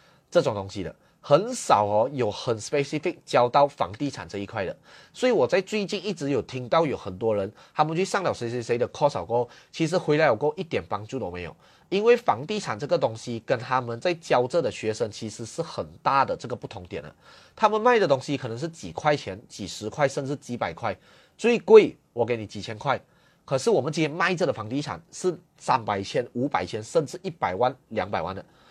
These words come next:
这种情况下，广告的性质不同，我们做广告的方式也会不同。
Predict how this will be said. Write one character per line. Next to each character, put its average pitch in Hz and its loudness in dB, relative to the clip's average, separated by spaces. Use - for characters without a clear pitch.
这 247 8
种 190 6
情 123 -4
况 165 0
下， 165 4
广 95 2
告 185 2
的 147 2
性 165 -4
质 113 -10
不 131 -6
同， 107 -2
我 117 4
们 123 -2
做 214 6
广 98 2
告 151 2
的 120 2
方 113 -4
式 170 -2
也 110 -4
会 113 -4
不 113 -8
同。 104 -8